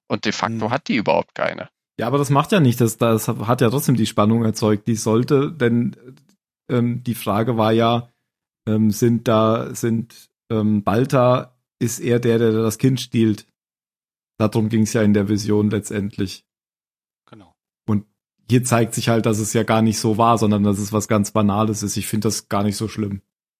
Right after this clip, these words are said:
Speaker 3: Weil
Speaker 1: Nee, ich, ich ärgere mich halt, weil ich halt dachte, diese Vision, das hat irgend halt eine Metapher hinter sich, aber es ist quasi nur, die Tür fällt zu und die beiden sind
Speaker 3: Ja, okay.
Speaker 1: erstmal ausgesperrt.
Speaker 3: Aber wenn die jetzt gar nicht mehr vorgekommen wäre, hättest du dich wahrscheinlich nicht geärgert, weil du damit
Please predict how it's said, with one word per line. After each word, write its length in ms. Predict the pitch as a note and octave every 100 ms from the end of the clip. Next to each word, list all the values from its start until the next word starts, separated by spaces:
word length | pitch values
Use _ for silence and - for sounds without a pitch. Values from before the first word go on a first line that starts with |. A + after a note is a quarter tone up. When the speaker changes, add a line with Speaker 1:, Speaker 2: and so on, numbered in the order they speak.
| _ _ _ _ _ _ _ _ - -
Speaker 3:
Weil 180 | A#2 A#2
Speaker 1:
Nee, 360 | A#2+ D3+ D3
ich, 340 | - A#2 - -
ich 200 | - -
ärgere 280 | B2+ C#3+ B2+
mich 220 | A#2+ A#2+
halt, 180 | A2 A2+
weil 140 | A2+
ich 100 | A2+
halt 160 | G#2 A2
dachte, 280 | - A#2
diese 420 | G#2 A2+ G#2+ F#2+ A2
Vision, 560 | G2 - A#2 C3+ C#3+
das 220 | A#2 G#2
hat 180 | A#2 A2+
irgend 340 | - A#2 A#2+ A2+
halt 180 | G#2+
eine 120 | A2 G#2+
Metapher 580 | G#2+ - C3+ - A#2+
hinter 280 | G#2 G2 F#2+
sich, 280 | G#2+ A2+ -
aber 200 | G#2 G#2
es 120 | G#2 A2
ist 160 | -
quasi 340 | - G#2 G#2+ A2+
nur, 160 | G#2+
die 140 | G#2+ G#2
Tür 200 | - A2+
fällt 240 | - G2
zu 200 | - B2
und 160 | B2+ A#2
die 40 |
beiden 320 | G2+ G2+ G#2 G#2+
sind 280 | G#2 G#2+ - _ G2
Speaker 3:
Ja, 140 | F#2
okay. 340 | F2+ G2+ F#2+ -
Speaker 1:
erstmal 460 | A2+ C3 - A#2 A2
ausgesperrt. 580 | F#2+ G2 - - F2 C3+
Speaker 3:
Aber 160 | C3+
wenn 140 | C3+ C3+
die 100 | B2+
jetzt 220 | A#2+ -
gar 160 | A#2 B2
nicht 180 | B2+ C3
mehr 120 | A2+
vorgekommen 640 | A#2 A2+ C#3 C3+ C#3 C3+
wäre, 120 | C#3 B2+
hättest 260 | B2 -
du 60 | B2
dich 160 | A#2
wahrscheinlich 400 | B2+ A2+ G#2+ A2 A#2
nicht 180 | B2
geärgert, 460 | C3 B2 G#2+ A2+ G#2
weil 160 | A2 G#2+
du 80 |
damit 420 | A#2 G#2 A2 G#2+